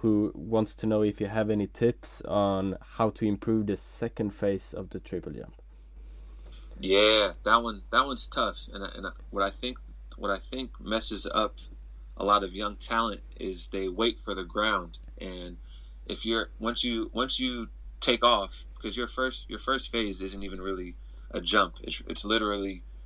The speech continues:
Speaker 2: running and maintaining all your speed off the board. Like, that's the whole reason why you do anywhere from fourteen to twenty steps.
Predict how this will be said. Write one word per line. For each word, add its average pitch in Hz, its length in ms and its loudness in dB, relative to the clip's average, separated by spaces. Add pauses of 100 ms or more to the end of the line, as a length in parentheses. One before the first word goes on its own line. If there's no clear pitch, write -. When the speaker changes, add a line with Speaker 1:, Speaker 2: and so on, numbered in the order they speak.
(120)
Speaker 2:
running 98 460 2
and 92 120 -6
maintaining 98 580 -2
all 95 280 8
your 95 120 -4
speed 95 460 -4
off 90 220 0
the 90 80 -6
board. 85 380 -4
Like, 87 220 -6
that's 98 260 0
the 92 160 -2
whole 92 140 -2
reason 92 340 -6
why 90 280 0 (400)
you 98 140 -2
do 107 240 2
anywhere 90 420 0
from 87 380 0
fourteen 92 760 -2
to - 100 -8
twenty 90 240 -2
steps. - 540 2